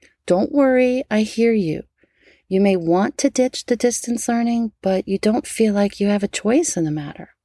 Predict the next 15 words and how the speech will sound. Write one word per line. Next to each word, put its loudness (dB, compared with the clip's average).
So 0
let's 2
address 2
the -4
two -2
elephants 0
in -4
the -2
room -6
first. -12
One, 2
the 0
need 0
for 0
socialization, -4